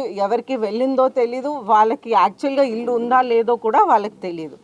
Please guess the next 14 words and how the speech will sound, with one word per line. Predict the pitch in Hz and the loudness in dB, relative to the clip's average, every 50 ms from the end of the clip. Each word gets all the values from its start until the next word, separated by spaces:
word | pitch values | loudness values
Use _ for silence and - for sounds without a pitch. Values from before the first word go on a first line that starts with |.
| _ _ _ - _ _ _ _ - | _ _ _ -20 _ _ _ _ -4
అయితే | 185 220 - 262 | -2 -2 0 -2
బెనిఫిషరీస్ | 247 196 220 214 226 262 247 - 285 277 - 311 285 277 277 269 247 226 | -2 0 0 -2 -2 -2 -6 -6 -8 -8 -6 -6 -6 -4 -4 -6 -6 -6
లిస్ట్ | 233 247 247 - 262 | -8 -8 -6 -2 -2
అయితే | 247 - - 269 | -2 0 0 -4
మున్సిపాలిటీ | 254 233 196 208 214 - - 247 233 233 240 - 240 233 | -4 -4 -6 -8 -10 -6 0 0 0 0 0 -2 -8 -4
వాళ్ళు | 208 214 208 208 214 | -2 -2 -2 -2 -4
కొద్దిగా | 208 - 196 190 165 208 175 196 196 | -6 -8 -8 -10 -8 -8 -4 -4 -2
వాళ్ళు, | 185 190 190 190 180 175 175 175 170 - - - - _ - | 0 0 0 0 -2 -6 -6 -8 -8 -10 -16 -20 -16 _ 0
ఆ, | 170 180 175 170 160 165 170 160 160 160 | 2 4 4 4 2 0 -2 -4 -2 0
వైసీపీ | 180 185 190 202 - 233 208 226 226 | 0 0 0 -2 -8 -10 -8 -8 -10
ప్రభుత్వంకి | - - 196 190 185 196 196 180 190 202 208 214 226 | -8 -4 -4 -4 -4 -4 -10 -8 -8 -8 -6 -4 0
అలవాటు | 214 180 175 180 175 196 190 190 - - | 2 2 2 2 2 0 0 0 -2 -4
పడిపోయి | 190 185 175 - 202 190 | -6 -6 -6 -8 -10 -6
వాళ్ళు | 180 185 180 175 170 170 156 160 160 156 151 | -2 -2 -2 -2 -2 -6 -6 -4 -4 -6 -6